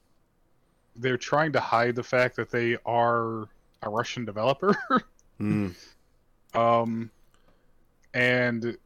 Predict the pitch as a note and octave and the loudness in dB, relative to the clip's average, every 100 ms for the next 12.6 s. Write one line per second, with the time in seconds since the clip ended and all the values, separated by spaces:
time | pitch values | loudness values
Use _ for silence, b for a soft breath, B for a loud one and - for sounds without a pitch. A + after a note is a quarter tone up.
0 | - C3 B2 B2 A#2 A#2 A2+ G#2+ G#2+ A2 | -8 -6 -2 -2 0 0 -2 -6 -10 -2
1 | A#2+ A2 A#2 A2+ A2+ A2 A2+ A2 A2+ A2+ | -2 0 -2 0 -2 -2 -6 -4 -4 -4
2 | A2 A2 G#2 A2+ G#2+ G#2+ - A2 A#2 G#2+ | -2 -6 -4 -6 -6 -6 -6 -8 -6 -8
3 | - A2+ A2 - - A2 G#2 G#2 G#2+ G#2 | -8 -8 -8 -8 -10 -10 -10 -10 -10 -10
4 | - A#2 G#2+ G#2+ G#2 - G#2+ - - B2 | -6 -4 -4 -8 -10 -6 -6 -6 0 0
5 | G#2+ G#2 G2+ G#2+ _ _ _ _ _ _ | 0 -4 -8 -14 _ _ _ _ _ _
6 | - A2+ G#2+ A2 G2+ G2+ F#2+ G#2+ - D#3 | -8 -4 -4 -4 -8 -8 -10 -12 -12 -12
7 | - _ - - G2 F#2+ F#2+ F#2 - _ | -16 _ -20 -8 -4 -2 -2 -6 -10 _
8 | b b b b b _ G#2+ G#2 G#2 G#2 | b b b b b _ -8 -6 -6 -8
9 | G#2+ _ _ _ _ _ _ _ _ _ | -14 _ _ _ _ _ _ _ _ _
10 | _ _ _ _ _ _ _ _ _ _ | _ _ _ _ _ _ _ _ _ _
11 | _ _ _ _ C#3 A2+ F#2 - _ _ | _ _ _ _ -4 -4 -6 -12 _ _
12 | - B2 A#2 A2+ A2 A2 | -10 -6 -4 -4 -6 -10